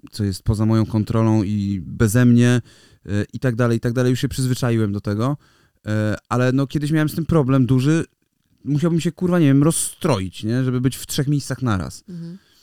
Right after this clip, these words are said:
Speaker 1: Albo latać jak kiedyś Sławomir, e, latał helikopterami, żeby być na Sylwestrze Polsatu i T V P jednocześnie. <laughs> Więc, e, natomiast, e, fomo, mm, też jest właśnie czymś takim, co, e, w-,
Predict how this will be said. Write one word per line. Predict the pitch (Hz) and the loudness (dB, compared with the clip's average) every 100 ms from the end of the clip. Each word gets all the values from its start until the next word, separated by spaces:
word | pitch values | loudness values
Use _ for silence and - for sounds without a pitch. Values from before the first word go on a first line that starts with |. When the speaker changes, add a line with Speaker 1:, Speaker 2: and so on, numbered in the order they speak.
| _ _ - | _ _ -6
Speaker 1:
Albo | 110 101 123 | -2 2 2
latać | 127 117 110 | 2 0 -2
jak | 110 - 117 104 | -2 -2 -2 -2
kiedyś | 110 110 - - 104 | -2 -2 -4 -8 -8
Sławomir, | - 113 113 98 90 87 - - | -4 0 2 2 0 -4 -10 -6
e, | 92 95 92 - _ _ | -2 0 0 -4 _ _
latał | 98 101 | -6 -4
helikopterami, | 95 104 - - - 107 104 101 98 - _ _ | -2 -4 -4 -10 -4 -2 2 0 0 -6 _ _
żeby | 101 101 | -6 -2
być | 98 101 | -2 -2
na | 98 | -4
Sylwestrze | 101 95 98 - | -4 -6 -6 -6
Polsatu | 104 104 - 107 - 98 117 | -4 -4 -4 -6 -4 -6 -6
i | |
T | 107 - | -6 -4
V | 101 | -4
P | - 92 | -2 -2
jednocześnie. | 92 95 107 - - - - _ _ | 0 -2 -2 -4 -12 -16 -18 _ _
<laughs> | 131 - 139 143 - - - 143 - _ | -8 -6 -8 -8 -10 -14 -16 -20 -20 _
Więc, | 143 127 127 | -6 -6 -4
e, | 135 131 - - - _ | -2 -4 -4 -16 -20 _
natomiast, | 127 151 143 | -2 0 0
e, | 147 143 | 0 0
fomo, | - 165 147 156 202 202 _ _ _ _ - | 2 2 4 4 2 -4 _ _ _ _ -10
mm, | 123 127 127 - - | -6 -4 -4 -6 -14
też | - 190 | -12 -8
jest | 160 135 | -8 -8
właśnie | 139 143 135 131 120 - - - _ | -8 -8 -6 -8 -10 -16 -20 -20 _
czymś | - 123 | -12 -10
takim, | - 135 170 151 | -8 -8 -8 -8
co, | - 147 143 | -4 -2 -2
e, | 131 _ _ _ _ _ _ 113 113 113 110 - - | -6 _ _ _ _ _ _ 0 2 2 2 -2 -10
w-, | 104 | -16